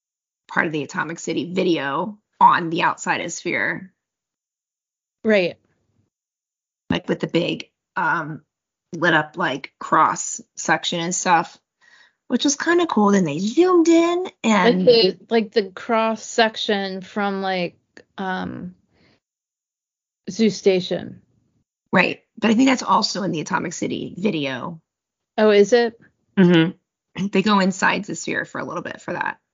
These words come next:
Speaker 2: Right. Okay.
Speaker 1: Um, and I think Bono's dressed as the Fly inside for that, which I,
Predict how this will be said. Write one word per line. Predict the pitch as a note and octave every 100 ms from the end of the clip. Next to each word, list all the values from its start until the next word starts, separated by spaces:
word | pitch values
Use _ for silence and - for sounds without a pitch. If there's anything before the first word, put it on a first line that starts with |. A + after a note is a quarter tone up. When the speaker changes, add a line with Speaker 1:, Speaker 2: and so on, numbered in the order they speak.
| _ _
Speaker 2:
Right. | F#3+ F3 E3+ - _ _
Okay. | G3+ G3+ F3+ F#3 - _ _ _ _ _ _ -
Speaker 1:
Um, | E3+ B2 C#2+ A#2+ F3 _ _ _ _ _ _ _ _ _ _ _ _ -
and | C4 E4+
I | F#4
think | F4 C#4 C4+
Bono's | G#3+ G#3+ G3
dressed | E3+ F#3 E3+
as | F3
the | F#3
Fly | - A3+ A3
inside | G#3 D#3+ E3 C3 -
for | -
that, | - - A2+ - _ _ _
which | G#3 G#3 - - _ _ _ _ _ _ _ _ _ _ _ _ _ _ _ _ _ _ _ _ _ _ _ _ _
I, | B3+ B3+